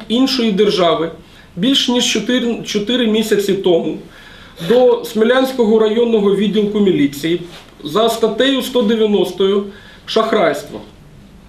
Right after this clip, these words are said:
На сьогодні, е, ця справа абсолютно мертва, абсолютно не зрушена з місця. На фоні неї, е,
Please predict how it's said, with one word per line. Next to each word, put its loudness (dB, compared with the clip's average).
На 4
сьогодні, 2
е, 0
ця 2
справа 0
абсолютно 0
мертва, 0
абсолютно 0
не 4
зрушена 0
з -4
місця. 0
На 2
фоні 2
неї, 0
е, 2